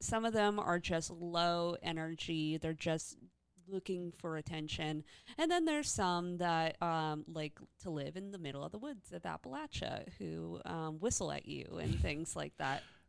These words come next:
Speaker 2: And it's interesting because, uh, again, we throw the word demon out a lot, and it's not, we're not necessarily evoking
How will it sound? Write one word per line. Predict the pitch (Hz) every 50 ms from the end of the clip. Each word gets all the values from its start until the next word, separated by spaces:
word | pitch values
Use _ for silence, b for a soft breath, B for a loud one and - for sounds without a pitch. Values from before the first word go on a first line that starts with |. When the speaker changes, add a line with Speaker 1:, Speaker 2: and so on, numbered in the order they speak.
| _ _ -
Speaker 2:
And | 185 196 196 -
it's | 196 190 - -
interesting | 120 - - - - 143 139 131
because, | 131 123 - 131 131 127 123 117 113 - - - - - - - _ _ _ _ _ _ _ _ _ _ _ _ _ _ _ _ _ _ - - - -
uh, | 135 143 -
again, | 139 147 143 160 139 127
we | 151
throw | 160 - 247
the | 277 247
word | 127 117 101 92 -
demon | 87 95 98 104 90 78
out | 76 76 73
a |
lot, | 73 80 80 76 76 - - - -
and | 90 98 95
it's | 90 - -
not, | 160 185 180 - - - - - - _ _ _ _ _ _ _ _ _ _ _
we're | - 135 131
not | 151 160 -
necessarily | 131 123 - - 123 120 104 101 98 92 90 87 85 - - - _ -
evoking | 104 104 95 101 101 101 - 95 87 82 85 82 82 80